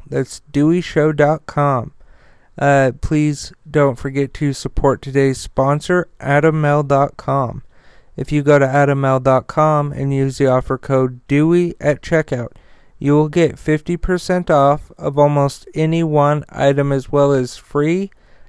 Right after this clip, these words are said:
and always discreet shipping. That's adam mel dot com, A D A M M A L E dot com,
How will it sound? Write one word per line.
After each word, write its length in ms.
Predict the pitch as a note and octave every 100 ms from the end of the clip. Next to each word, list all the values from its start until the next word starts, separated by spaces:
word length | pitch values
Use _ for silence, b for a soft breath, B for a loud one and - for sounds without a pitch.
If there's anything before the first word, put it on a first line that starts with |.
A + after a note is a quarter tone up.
| -
and 180 | C#3+ D3
always 720 | - D#3 D#3+ D#3+ E3 E3 D3
discreet 540 | D3+ D3+ - D#3 D3+
shipping. 540 | C3+ - D#3 D3 - C#3+ - - - - - -
That's 220 | D3 C#3+
adam 400 | D3+ D#3 D#3 D#3
mel 240 | D3+ D3+
dot 400 | C#3+ C#3+ C#3+ -
com, 520 | - D3+ C#3 - C3 - - _ _ _ _ _
A 300 | D#3 D#3+ F3
D 400 | C#3+ D3+ C3+ B2+ -
A 320 | D#3 D#3+ D3+ -
M 340 | - D#3 C#3+ C#3
M 540 | - - D#3+ D#3 D3
A 360 | C#3+ D#3 D3 C#3
L 380 | D3 D3 C#3 B2+
E 220 | D3 C3
dot 340 | - C#3 C#3
com, 380 | - C#3 C#3+ D#3